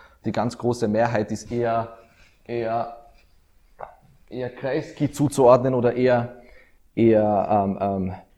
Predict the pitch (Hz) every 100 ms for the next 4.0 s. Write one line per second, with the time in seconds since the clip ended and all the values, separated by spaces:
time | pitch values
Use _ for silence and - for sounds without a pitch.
0 | - 101 151 - 127 120 120 113 113 147
1 | 143 - _ _ _ _ - 117 147 143
2 | 127 120 165 185 117 120 - 113 107 101
3 | - - 110 104 101 - 101 101 98